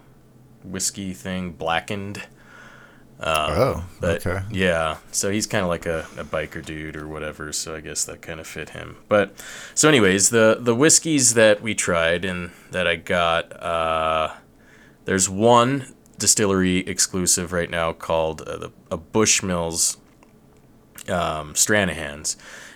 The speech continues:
Speaker 1: And so it's Stranahan's aged for four years in the new charred oak, and then they put it into used ex Bushmills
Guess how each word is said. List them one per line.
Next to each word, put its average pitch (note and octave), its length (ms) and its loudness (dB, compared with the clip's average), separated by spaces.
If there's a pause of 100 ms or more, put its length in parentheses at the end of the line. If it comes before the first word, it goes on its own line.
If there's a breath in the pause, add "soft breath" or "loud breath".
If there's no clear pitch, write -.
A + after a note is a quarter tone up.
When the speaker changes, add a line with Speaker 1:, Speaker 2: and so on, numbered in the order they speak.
Speaker 1:
And F#2+ 200 2
so G2+ 500 8
it's - 360 4
Stranahan's A#2+ 920 4
aged G#2 340 2
for F#2 120 -4
four G2 340 0
years F2+ 600 2 (280 soft breath)
in F#2+ 100 -2
the G2 80 2
new G2 120 2
charred F#2+ 360 6
oak, E2 360 -4 (520 loud breath)
and F#2+ 140 0
then F#2+ 120 4
they F#2 120 4
put F#2+ 240 2
it F2+ 180 0
into F#2 300 -2
used F#2+ 680 -2
ex - 560 4
Bushmills F2 1000 0